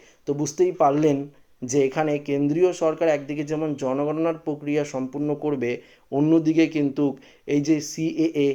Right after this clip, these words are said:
এবং এনআরসি, সেটাও কিন্তু চালু করতে পারে। আপনার কি মতামত? অবশ্যই কিন্তু সে বিষয়ে কমেন্টে আপনারা জানিয়ে দেবেন। তো আশা রাখবো ভিডিওটি প্রত্যেকের ভালো লেগেছে। ভিডিওটি ভালো লাগলে লাইক করবেন, বন্ধুদের সাথে শেয়ার করবেন, নতুন হয়ে থাকলে চ্যানেলটিকে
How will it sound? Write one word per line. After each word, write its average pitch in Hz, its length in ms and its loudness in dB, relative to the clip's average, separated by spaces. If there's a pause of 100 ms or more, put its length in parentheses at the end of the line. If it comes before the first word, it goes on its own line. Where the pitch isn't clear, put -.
(180)
এবং 139 320 -2 (100)
এনআরসি, 139 760 -4 (240)
সেটাও 160 340 4
কিন্তু 143 460 -6 (100)
চালু 135 340 -2
করতে 117 440 -8
পারে। 104 340 -6 (120)
আপনার 170 360 -4
কি 165 120 -2
মতামত? 107 420 -6 (160)
অবশ্যই 139 360 -4
কিন্তু 143 300 -6
সে 143 180 -4
বিষয়ে 139 380 -2 (320)
কমেন্টে 143 460 0
আপনারা 117 480 -4 (200)
জানিয়ে 101 360 -2
দেবেন। 107 300 -2 (420)
তো 160 80 6
আশা 160 180 6
রাখবো 220 240 6
ভিডিওটি 202 360 8
প্রত্যেকের 196 480 2
ভালো 180 160 6
লেগেছে। 196 360 2
ভিডিওটি 165 360 2
ভালো 165 160 0
লাগলে 165 200 2
লাইক 151 200 0
করবেন, 170 260 0
বন্ধুদের 156 260 -2
সাথে 156 140 -6
শেয়ার 147 220 -2
করবেন, 156 260 -2
নতুন 143 300 -2
হয়ে 165 100 -6
থাকলে 139 200 -8
চ্যানেলটিকে 131 680 -6